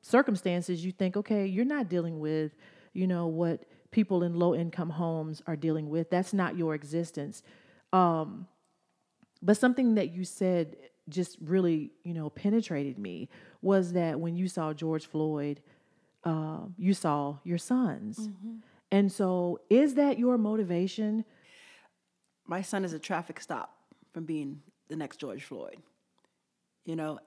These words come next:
Speaker 2: and when he, if and when he does get stopped by the police, it's, he's not stopped because he's an N B A player. He's not stopped because he's acquiring wealth.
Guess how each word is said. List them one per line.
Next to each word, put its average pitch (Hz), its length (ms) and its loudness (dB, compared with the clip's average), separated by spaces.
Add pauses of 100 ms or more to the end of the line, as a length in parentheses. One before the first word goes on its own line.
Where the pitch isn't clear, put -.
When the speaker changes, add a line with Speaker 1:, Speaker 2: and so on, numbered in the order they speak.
(140)
Speaker 2:
and 156 400 -6 (420)
when 175 180 -6
he, 175 80 -6 (120)
if 240 340 -4 (360)
and 160 200 -6
when 180 160 -4
he 185 200 -4
does 190 280 -2
get 160 200 -10
stopped - 420 -10
by 165 160 -2
the 156 80 -6
police, 151 560 -12 (880)
it's, - 400 -6
he's 185 340 -6
not 185 240 -4
stopped - 280 -6
because 160 260 -6
he's 160 160 -6
an 151 100 -4
N 147 120 -4
B 147 180 -6
A 113 40 -6
player. - 500 -14
He's 185 240 -8
not 135 240 -6
stopped - 360 -8
because 151 260 -8
he's 160 240 -10
acquiring 156 580 -8
wealth. 143 280 -8